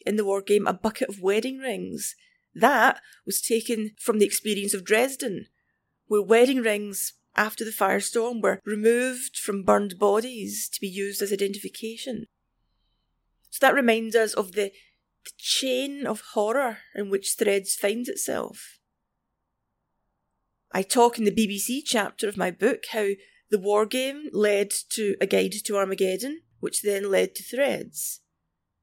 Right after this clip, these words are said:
So that chain reaches back to real life, to Dresden and Hamburg. And of course, you can say that Dresden and Hamburg and the Second World War completely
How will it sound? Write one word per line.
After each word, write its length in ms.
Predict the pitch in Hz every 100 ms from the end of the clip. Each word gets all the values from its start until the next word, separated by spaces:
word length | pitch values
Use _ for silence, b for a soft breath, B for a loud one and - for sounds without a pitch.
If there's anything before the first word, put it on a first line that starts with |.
| _
So 140 | - 226
that 240 | 262 -
chain 600 | - 285 220 185 208 285 - _ _
reaches 400 | 226 - 226 202
back 460 | 175 220 214 - - - -
to 420 | 220 196 190 175
real 260 | 208 247
life, 580 | 262 269 302 302 - - -
to 240 | 220 190 - _ _ _
Dresden 580 | 208 202 208 208 240 240
and 140 | 202
Hamburg. 600 | 208 226 269 311 202 - - _ _ _ _ _ _ -
And 80 | 196
of 100 | 196
course, 380 | 208 185 -
you 60 | 180
can 140 | 208
say 260 | 190 - 190
that 240 | 185 156 - - _ _ _ _ _ _ _ _ _
Dresden 500 | 214 208 190 240 233
and 120 | 196
Hamburg 560 | 185 175 185 254 302 190
and 160 | - - _ _
the 120 | 202
Second 340 | 196 233 233 226
World 220 | 208 196
War 180 | 190 190
completely 600 | 196 190 320 466 -